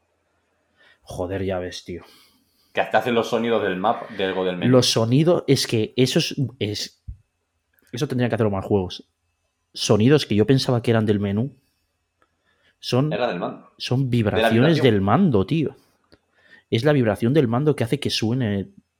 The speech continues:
Speaker 1: de esa manera. Muy chulo, Deathloop.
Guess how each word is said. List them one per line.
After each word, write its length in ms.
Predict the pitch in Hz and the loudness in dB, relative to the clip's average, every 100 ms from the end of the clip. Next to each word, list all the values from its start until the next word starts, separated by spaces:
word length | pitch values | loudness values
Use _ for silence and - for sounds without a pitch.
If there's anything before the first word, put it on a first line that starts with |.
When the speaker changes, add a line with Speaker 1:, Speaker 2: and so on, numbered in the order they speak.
| _ | _
Speaker 1:
de 140 | 110 | -2
esa 200 | 110 117 | 0 0
manera. 380 | 98 90 107 117 - _ _ _ _ _ _ _ _ _ _ _ _ _ _ _ _ _ _ _ | -2 -4 -6 -6 -12 _ _ _ _ _ _ _ _ _ _ _ _ _ _ _ _ _ _ _
Muy 280 | 123 113 120 | -6 0 0
chulo, 380 | 113 98 95 - | 0 -2 -4 -4
Deathloop. 380 | 101 - 85 - | -6 -4 -8 -10